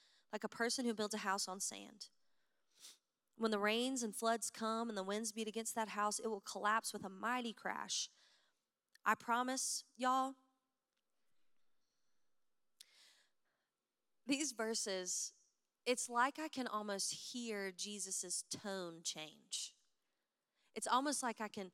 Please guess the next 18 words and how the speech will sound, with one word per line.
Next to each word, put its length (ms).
feel 800
his, 560
um, 500
his 260
desperation 1400
pick 300
up, 180
because 280
these 200
are 80
his 220
very 360
last 340
words. 380
These 200
are 80
like 180
the 120